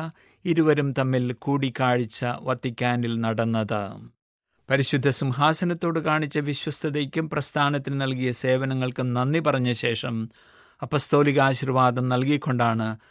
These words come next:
മാത്യു ഫെസ്റ്റിംഗിനെ പാപ്പ ഫ്രാൻസിസ് യാത്രയാക്കിയത്.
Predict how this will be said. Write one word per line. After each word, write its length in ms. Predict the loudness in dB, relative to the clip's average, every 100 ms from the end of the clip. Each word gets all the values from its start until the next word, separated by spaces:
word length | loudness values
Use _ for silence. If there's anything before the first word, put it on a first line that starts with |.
| -20 _ 0
മാത്യു 340 | 0 2 0
ഫെസ്റ്റിംഗിനെ 640 | 0 -2 -2 -2 -2 0 0
പാപ്പ 300 | 0 -2 -4
ഫ്രാൻസിസ് 680 | -4 -4 -4 -4 -8 -2 0
യാത്രയാക്കിയത്. 1160 | 2 2 2 2 2 4 2 -2 -2 0 0